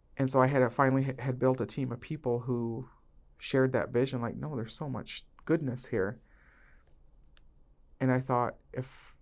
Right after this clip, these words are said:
well, first of all, I get to take a vacation for the first time in over ten years and be okay and not get a hundred calls. And I'm like, "Whoa, this is what I've always wanted. Like, this is what I've always dreamed of for our students."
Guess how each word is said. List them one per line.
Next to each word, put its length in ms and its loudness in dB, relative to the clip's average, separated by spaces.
well, 220 4
first 260 -2
of 60 0
all, 80 4
I 40 0
get 120 -4
to 60 -16
take 160 -4
a 40 -2
vacation 480 -4
for 140 -6
the 80 -4
first 320 -4
time 240 -2
in 260 -6
over 220 0
ten 300 2
years 440 8
and 160 4
be 180 6
okay 460 6
and 100 6
not 160 4
get 100 4
a 60 6
hundred 280 2
calls. 460 8
And 100 0
I'm 100 -4
like, 160 -2
"Whoa, 260 -2
this 200 -8
is 260 -8
what 180 2
I've 140 4
always 280 4
wanted. 380 -2
Like, 160 -2
this 100 -4
is 100 -8
what 120 0
I've 160 2
always 460 0
dreamed 380 -2
of 120 0
for 280 0
our 120 2
students." 560 -6